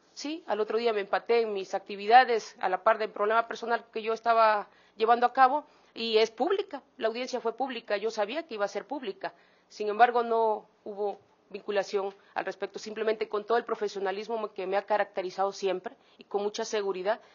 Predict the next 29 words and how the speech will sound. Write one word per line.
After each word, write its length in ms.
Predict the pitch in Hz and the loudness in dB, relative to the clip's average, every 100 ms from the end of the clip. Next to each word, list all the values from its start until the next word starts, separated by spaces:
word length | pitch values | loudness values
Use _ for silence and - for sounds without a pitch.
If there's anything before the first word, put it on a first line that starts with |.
| _ | _
Yo 100 | - | -2
les 140 | 208 208 | -2 -2
digo 220 | 208 214 | -4 -4
que 80 | 202 | -4
llevé 200 | 190 208 | -2 -2
una 200 | 220 208 | 0 0
audiencia 680 | 185 196 214 208 214 190 - _ _ _ | 0 2 2 0 0 -2 -4 _ _ _
porque 240 | 196 - | -6 -4
así 240 | 185 - 226 | -6 -6 -8
se 160 | 233 | -6
me 100 | 208 | -2
indicó 480 | 196 185 180 269 339 - _ _ _ - | -2 -2 0 2 0 -4 _ _ _ -12
y 100 | 226 | -8
lo 100 | 247 | -8
hice 160 | 262 | -8
con 140 | 262 254 | -6 -6
mucho 200 | 254 247 | -4 -4
gusto, 440 | 226 233 - 285 - | -4 -6 -8 -10 -12
¿sí? 340 | - 233 254 - | -12 -10 -10 -8
Además, 480 | 202 196 214 240 233 | -4 0 4 4 2
este, 500 | 208 - 202 190 190 _ | -8 -4 -4 -2 -6 _
fue 120 | 226 | -2
una 120 | 233 | 0
vivencia 420 | 226 202 233 226 | 0 -2 -4 -4
que 80 | 220 | -6
aquí 180 | 202 240 | -6 -4
en 80 | 240 | -4
estas 260 | 240 247 | -4 -6
instalaciones 800 | 226 214 196 190 220 226 220 - | -8 -6 -4 -4 -4 -6 -6 -16